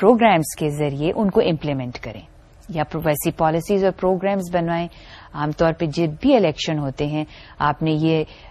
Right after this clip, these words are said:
آ، باتیں سنی ہوں گی جو، آ، representatives of the public آتے ہیں کہ ہم آپ کے گلی محلوں میں سڑکیں بنوا دیں گے، نالیاں بند کروا دیں گے، سیوریج سسٹم بہتر کر دیں گے، ہم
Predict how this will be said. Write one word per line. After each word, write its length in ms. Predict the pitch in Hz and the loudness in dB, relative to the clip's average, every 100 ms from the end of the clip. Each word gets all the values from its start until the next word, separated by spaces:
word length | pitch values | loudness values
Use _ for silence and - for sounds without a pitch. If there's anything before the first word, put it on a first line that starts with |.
| - | -6
آ، 140 | 151 | -4
باتیں 440 | 147 151 147 151 165 - | 0 2 2 2 -2 -2
سنی 260 | 165 170 170 | 0 0 0
ہوں 200 | 160 156 | 0 -2
گی 220 | 160 156 | -2 -2
جو، 340 | 147 147 143 - | -2 -2 -2 -6
آ، 40 | 147 139 139 131 135 - | -8 -6 -4 -4 -8 -10
representatives 1160 | 131 151 147 151 147 151 156 147 - 156 151 - | -4 -2 0 0 0 0 0 0 2 -2 -2 -4
of 140 | 143 | -4
the 140 | 139 | -4
public 240 | 143 147 151 | -4 -2 -2
آتے 280 | 139 135 160 | -4 -4 -4
ہیں 240 | 170 147 147 - - - - | -2 -4 -4 -12 -20 -10 -2
کہ 80 | |
ہم 400 | 170 170 170 170 - | 0 2 0 0 -4
آپ 460 | - - 156 - - | -2 2 2 0 -2
کے 260 | 156 151 - - - 160 | 0 0 -2 -14 -6 2
گلی 240 | 165 175 | 4 4
محلوں 460 | 165 151 156 160 165 | 2 0 0 0 0
میں 120 | 160 | -2
سڑکیں 420 | - 147 139 170 | 0 -2 0 0
بنوا 400 | 160 151 151 147 143 | 0 0 2 0 0
دیں 240 | 151 151 | -2 -2
گے، 180 | 147 147 | 0 -2
نالیاں 480 | 143 135 135 147 156 | 0 0 0 0 0
بند 300 | 139 147 147 | 0 -2 -2
کروا 360 | 156 143 139 139 | -4 -2 -2 -2
دیں 200 | 147 147 | -2 -2
گے، 120 | 143 139 - | -4 -4 -4
سیوریج 280 | 139 147 143 151 | -2 0 -2 -4
سسٹم 320 | 143 160 147 | -6 -4 -2
بہتر 320 | 139 - 175 156 | -4 0 0 0
کر 160 | 151 | -4
دیں 280 | 139 143 139 | -4 -4 -4
گے، 180 | 139 135 - - - - - - 190 | -4 -4 -8 -20 -20 -20 -20 -10 -2
ہم 220 | 170 160 | 0 0